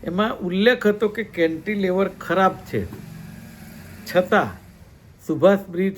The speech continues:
પડવાની શું અમદાવાદ મ્યુનિસિપલ કોર્પોરેશન રાહ જોઈ રહી હતી એવું આપણે માની લેવું?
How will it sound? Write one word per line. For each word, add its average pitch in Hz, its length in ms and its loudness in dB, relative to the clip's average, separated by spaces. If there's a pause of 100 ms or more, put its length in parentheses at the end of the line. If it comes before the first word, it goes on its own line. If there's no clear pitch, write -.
(140)
પડવાની 160 560 -2
શું 175 460 -8
અમદાવાદ 147 720 -6
મ્યુનિસિપલ 147 600 -8
કોર્પોરેશન 143 1000 -8
રાહ 131 360 -2
જોઈ 147 320 -4
રહી 151 240 -4
હતી 180 260 -8 (760)
એવું 156 240 2
આપણે 165 300 4 (500)
માની 139 320 -2
લેવું? 196 400 2